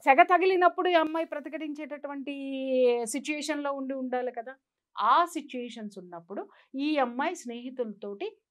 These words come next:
ఎప్పటికప్పుడు డిస్కస్ చేస్తూనే ఉంది. "దీన్ని నేను ఊరుకోను, దీన్ని పై లెవెల్‌కి తీసుకెళ్తాను, పై లెవెల్‌లో ఎవరు వినలేదు అనంటే పత్రికలకి, మీడియాకి నేను దీన్ని డిస్క్లోజ్ చేస్తాను" అనేటటువంటి ఆ యొక్క డిస్కషన్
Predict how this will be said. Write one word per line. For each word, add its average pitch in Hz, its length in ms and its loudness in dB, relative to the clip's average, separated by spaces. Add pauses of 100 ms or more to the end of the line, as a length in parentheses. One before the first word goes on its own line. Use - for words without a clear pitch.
ఎప్పటికప్పుడు 254 760 -2
డిస్కస్ 214 520 -12
చేస్తూనే 190 480 -16
ఉంది. 175 500 -20 (300)
"దీన్ని 269 300 -8
నేను 226 240 -14
ఊరుకోను, 220 840 -12 (220)
దీన్ని 285 220 -2
పై 277 320 0
లెవెల్‌కి 254 360 -4
తీసుకెళ్తాను, 214 960 -10 (240)
పై 339 160 6
లెవెల్‌లో 285 420 2
ఎవరు 247 260 -2
వినలేదు 233 480 -6
అనంటే 196 320 -14 (120)
పత్రికలకి, 302 680 -4
మీడియాకి 240 680 -4
నేను 226 260 -14
దీన్ని 196 260 -12
డిస్క్లోజ్ 208 600 -12
చేస్తాను" 185 680 -12 (280)
అనేటటువంటి 202 880 -8 (220)
ఆ 226 100 4
యొక్క 220 220 -2
డిస్కషన్ 247 760 -4